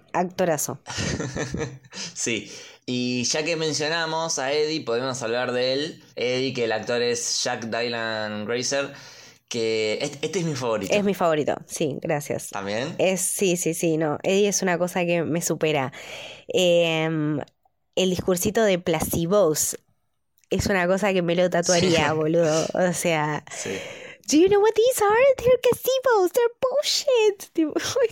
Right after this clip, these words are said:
Speaker 1: te amo".
Speaker 2: Otro que la madre, una hija de puta.
Speaker 1: Y la madre, boludo, em, era un poquito, <laughs> un
Speaker 2: Sobreprotectora.
Speaker 1: poquito, un poquito sobreprotectora y estaba un poquito loca.
Speaker 2: Estaba
Speaker 1: Em,
Speaker 2: loca. No, sí, está loca.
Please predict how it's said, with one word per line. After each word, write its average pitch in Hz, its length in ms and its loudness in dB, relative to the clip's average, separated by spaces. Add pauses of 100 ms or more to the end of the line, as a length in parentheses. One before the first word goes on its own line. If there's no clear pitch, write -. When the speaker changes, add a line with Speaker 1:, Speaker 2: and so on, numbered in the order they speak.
Speaker 1:
te - 180 2
amo". - 240 6
Speaker 2:
Otro 160 400 4
que 139 600 -2 (320)
la 104 240 -4
madre, 147 720 -2 (720)
una 110 180 -6
hija 110 200 -6
de 98 80 -2
puta. 95 320 -6 (520)
Speaker 1:
Y 151 200 0
la 139 140 0
madre, 160 400 0
boludo, 147 640 0
em, 147 840 -6 (500)
era 175 200 0
un 170 100 -2
poquito, 156 420 0
<laughs> - 220 -4
un 311 180 2
Speaker 2:
Sobreprotectora. - 0 -
Speaker 1:
poquito, 233 640 4
un 226 100 2
poquito 240 280 2
sobreprotectora 196 800 2
y 233 100 6
estaba 220 300 2
un 220 120 0
poquito 208 340 2
loca. 196 380 2 (760)
Speaker 2:
Estaba 156 240 0
Speaker 1:
Em, - 20 -2
Speaker 2:
loca. 131 260 -2
No, 117 260 -4
sí, 120 80 -6
está 113 180 -6
loca. 107 200 -6